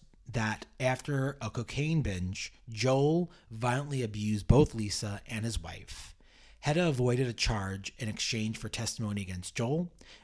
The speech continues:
At a, uh, the jury found him guilty of manslaughter in the second degree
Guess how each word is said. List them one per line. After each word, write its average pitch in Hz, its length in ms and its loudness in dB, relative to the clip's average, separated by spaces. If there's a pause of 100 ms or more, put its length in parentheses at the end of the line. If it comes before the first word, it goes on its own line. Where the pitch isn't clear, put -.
(140)
At 113 120 0
a, 107 60 0 (560)
uh, 98 240 -6
the 120 120 -2
jury 147 560 4
found 113 500 0
him 104 160 -4
guilty 131 360 0
of 104 100 -2
manslaughter 139 840 -2
in 117 140 -4
the 104 140 -6
second 123 300 -4
degree 117 440 -2